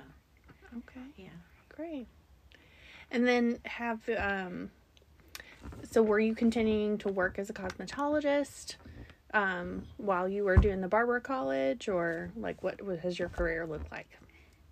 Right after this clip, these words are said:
Speaker 2: I've been in and out of doing, I've, on my salon. We ha-, I had a salon for a while, and we closed it down during covid, and then that's
Speaker 1: Mm.
Speaker 2: when we decided to open this up. So we opened it up <laughs> during covid.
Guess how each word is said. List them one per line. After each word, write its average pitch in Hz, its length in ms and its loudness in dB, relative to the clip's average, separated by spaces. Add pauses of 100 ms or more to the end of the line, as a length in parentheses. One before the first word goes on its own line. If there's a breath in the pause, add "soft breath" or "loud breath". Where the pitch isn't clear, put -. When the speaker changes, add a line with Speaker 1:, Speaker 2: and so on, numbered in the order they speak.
(180)
Speaker 2:
I've 302 220 -4
been 196 220 -4
in 185 160 -4
and 175 160 -4
out 170 140 -6
of 170 140 -12
doing, 170 340 -4 (540)
I've, 208 120 -8 (120)
on 214 180 0
my 190 140 -2
salon. 185 580 -6
We 196 120 -8
ha-, 196 180 -10
I 190 80 -8
had 202 200 -6
a 185 40 -14
salon 175 440 -8
for 170 240 -8 (260)
a 165 40 -14
while, 170 540 -6
and 160 240 -12 (680 soft breath)
we 190 100 -12
closed 190 340 -8
it 185 80 -6
down 180 300 -6
during 175 220 -6
covid, 175 500 -10
and 175 160 -8
then 170 180 -4
that's 180 200 -4
Speaker 1:
Mm. 175 60 -8
Speaker 2:
when 165 200 -8
we 165 240 -10 (440)
decided 151 500 -14
to - 80 -20 (100)
open 156 300 -12
this - 260 -16
up. 139 220 -18 (240)
So - 120 -12 (200)
we 170 180 -10
opened 175 300 -10
it 170 100 -8
up 170 200 -10
<laughs> 160 80 -16
during 165 160 -6 (220)
covid. 262 360 2